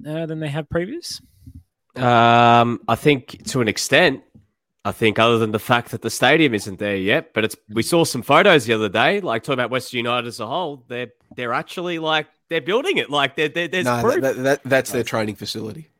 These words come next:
Speaker 2: Well, at least it's part of the, it's part of the metropolis they're building out in Tarneit, Joey. Like, come on, at least give them some credit. It's part of it. Like, you know, well, I mean, they're gonna play games out of that training facility anyway. At least the women's team are,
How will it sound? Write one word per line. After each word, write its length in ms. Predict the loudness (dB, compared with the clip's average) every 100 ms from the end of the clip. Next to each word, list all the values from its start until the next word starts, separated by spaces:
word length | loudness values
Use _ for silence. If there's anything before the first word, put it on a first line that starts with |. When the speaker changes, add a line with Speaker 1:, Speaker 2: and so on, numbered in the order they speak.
| _ _ _ _ 0
Speaker 2:
Well, 240 | 0 0 -2
at 140 | -6
least 280 | -2 -4 -4
it's 140 | -10 -10
part 460 | -4 0 2 0
of 160 | -4 -6
the, 340 | -6 -6 -8
it's 180 | -10 -12
part 280 | -2 0 0
of 100 | -2
the 80 | -8
metropolis 640 | -8 -4 -4 -2 -4 -6 -8
they're 120 | -10
building 340 | -6 -8 -6
out 160 | -6 -6
in 80 | -10
Tarneit, 460 | -10 -8 -8 -12
Joey. 340 | -10 -10 -10 -8
Like, 220 | -10 -10
come 200 | -12 -12
on, 60 | -10
at 40 |
least 180 | -12 -12
give 80 | -16
them 120 | -16
some 360 | -10 -8 -8
credit. 380 | -10 -16 -10 -8
It's 160 | -8 -12
part 320 | -8 -4 -4
of 100 | -4
it. 200 | -10 -12 _ -20 _
Like, 400 | -8 -6 -8 _ -20 _
you 180 | -14 -14
know, 100 | -14 -14
well, 300 | -8 -6 -8 _ _
I 60 | -6
mean, 160 | -4 -2
they're 80 |
gonna 120 | -2 -2
play 220 | -2 -2
games 380 | -2 -4 -4 -8
out 160 | -10
of 60 | -12
that 140 | -18
training 280 | -16 -16 -16
facility 500 | -20 -14 -12 -10 -10
anyway. 280 | -10 -12 -14
At 80 | -14
least 200 | -16 -14
the 60 |
women's 280 | -12 -12 -14
team 240 | -16 -14
are, 200 | -12 -12